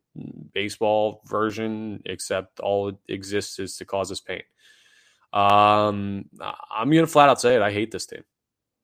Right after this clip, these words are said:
I really do. Uh, I, I, there's just, there's no fight. There's no confidence. There's no will to win. Uh, like, people are like, "Oh, well, don't act like they're going out there and they're not trying." Yeah, I don't, I just,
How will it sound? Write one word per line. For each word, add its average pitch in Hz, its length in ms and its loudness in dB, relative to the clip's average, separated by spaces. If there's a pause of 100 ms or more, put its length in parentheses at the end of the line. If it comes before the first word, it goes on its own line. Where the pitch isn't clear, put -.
(800)
I 113 80 0
really 117 240 6
do. 95 180 -2 (960)
Uh, - 40 -12
I, 101 280 -4
I, 98 440 -4
there's 101 320 -2
just, - 400 -12 (600)
there's 107 140 -4
no 110 120 2
fight. 113 320 4 (920)
There's 104 140 -2
no 101 120 -4
confidence. 110 600 -2 (420)
There's 104 160 -4
no 104 80 -2
will 101 220 0
to 107 60 -2
win. 107 240 -6 (840)
Uh, 95 300 -6 (500)
like, 101 240 -4 (320)
people 143 240 0
are 113 100 4
like, 110 220 4
"Oh, 131 180 6
well, 110 80 2
don't 127 240 2
act 120 180 -2
like 101 120 -2
they're 101 100 -2
going 107 240 -2
out 101 160 -2
there 101 120 -2
and 98 60 -6
they're 95 100 -6
not 101 200 -2
trying." 95 420 -4
Yeah, 104 200 -6
I 104 160 -2
don't, 98 260 -2
I 95 200 -4
just, 92 320 -12